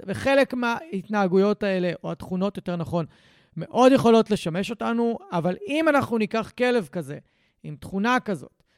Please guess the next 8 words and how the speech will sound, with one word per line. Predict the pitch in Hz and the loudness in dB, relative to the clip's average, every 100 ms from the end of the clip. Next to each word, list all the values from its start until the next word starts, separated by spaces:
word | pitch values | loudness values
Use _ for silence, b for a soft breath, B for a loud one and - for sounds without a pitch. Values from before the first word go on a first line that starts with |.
| - | -10
ונשים | 175 190 254 | -6 -2 2
אותו | 254 240 | 4 4
בסביבה | 202 - 196 202 240 | 2 0 0 2 2
שהיא | - 208 | 2 0
לא | 208 | 2
מתאימה | 226 - 214 302 | 0 -2 -4 0
לו, | 269 220 233 _ _ _ - | 2 2 -2 _ _ _ -4
אנחנו | 190 180 214 202 | -4 2 4 4